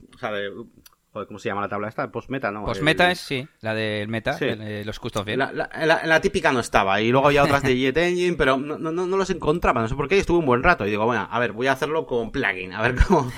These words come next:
Speaker 1: si encuentro algo".
Speaker 2: <laughs>
Speaker 1: Y encontré un plugin que se llama Inspector, así a secas, y lo que hace es que lo instalas y, mm, y te permite, pues, dentro, estando dentro de un custom post type donde tú quieras, puedes escribir, eso es la parte mala,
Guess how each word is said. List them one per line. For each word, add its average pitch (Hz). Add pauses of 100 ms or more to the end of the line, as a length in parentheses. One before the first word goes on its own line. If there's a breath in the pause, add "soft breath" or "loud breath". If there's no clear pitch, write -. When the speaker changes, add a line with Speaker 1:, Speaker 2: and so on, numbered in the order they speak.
(140)
Speaker 1:
si 151
encuentro 131
algo". 104
Speaker 2:
<laughs> -
Speaker 1:
Y 139
encontré 147
un 180
plugin 196 (160)
que 135
se -
llama 156
Inspector, 196 (340 soft breath)
así 131
a 135
secas, 131 (480 soft breath)
y 147
lo 139
que 147
hace -
es -
que 160
lo 135
instalas 190 (240)
y, 143
mm, 131 (140)
y 135
te 135
permite, 135
pues, -
dentro, 127
estando 139
dentro 139
de 139
un 139
custom 135
post 127
type 143
donde 110
tú 131
quieras, 170
puedes 127
escribir, 131
eso -
es 92
la 92
parte 104
mala, 113